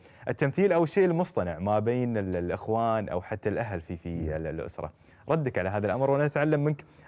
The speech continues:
Speaker 1: التواصل ما بين الأسرة.
Speaker 2: جزاك الله خير. بسم الله والحمد لله والصلاة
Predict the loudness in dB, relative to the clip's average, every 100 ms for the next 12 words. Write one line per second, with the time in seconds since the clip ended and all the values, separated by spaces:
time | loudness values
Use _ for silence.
0 | -8 0 4 4 2 -2 -2 -2 -2 -2
1 | -2 -2 -4 -4 -2 -2 -2 -2 2 2
2 | 2 0 -2 -2 -2 -2 -4 -4 -4